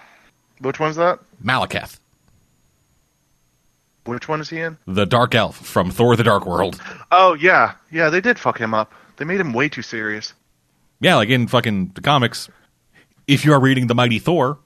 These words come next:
Speaker 2: then he had a whole fucking big story arc in there where, yeah, he's just this fucking, he's like Eclipso or the Joker or whatever. He's just this fucking trickster asshole, dark elf fucker.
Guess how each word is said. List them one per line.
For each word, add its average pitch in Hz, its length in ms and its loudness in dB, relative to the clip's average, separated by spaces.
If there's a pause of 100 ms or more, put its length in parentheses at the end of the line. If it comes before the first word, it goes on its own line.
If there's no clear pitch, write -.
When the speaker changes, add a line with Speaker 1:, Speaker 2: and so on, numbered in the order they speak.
(260)
Speaker 2:
then 101 460 0
he 113 120 0
had 107 120 2
a 101 40 2
whole 110 120 0
fucking 101 380 0
big 98 240 0
story 156 240 2
arc 104 160 0
in 95 80 0
there 107 180 -2 (800)
where, 120 200 4
yeah, 202 160 0
he's 131 200 2
just 156 200 0
this 156 200 0
fucking, 110 600 0 (1040)
he's 127 140 0
like 123 120 4
Eclipso 143 680 2
or 110 240 0
the 90 100 -2
Joker 127 420 0
or 117 180 -6
whatever. 117 300 2
He's 107 220 2
just 101 220 0
this 92 140 -4
fucking 85 420 -4 (480)
trickster 160 380 0
asshole, 135 540 2
dark 123 380 0
elf 123 260 0
fucker. 123 360 0